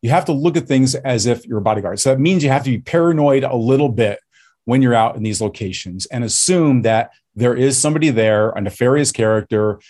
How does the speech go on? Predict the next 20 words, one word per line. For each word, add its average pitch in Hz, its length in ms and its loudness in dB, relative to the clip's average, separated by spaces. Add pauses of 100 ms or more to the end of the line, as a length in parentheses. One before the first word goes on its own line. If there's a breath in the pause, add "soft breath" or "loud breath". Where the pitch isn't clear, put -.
(200 soft breath)
that 110 300 0
is 113 260 -2
going 110 340 -2
to 104 260 -2
cause 123 260 0
problems, 110 380 0
that 101 80 -2
is 90 120 -8
going 110 260 -2
to - 40 -4
injure 135 300 0
people, 110 540 -2 (320 soft breath)
and 110 240 -4
you 117 100 0
don't 117 140 -2
want 104 160 -2
it 98 60 -16
to - 80 -12
be 92 120 -8
you. 90 340 -10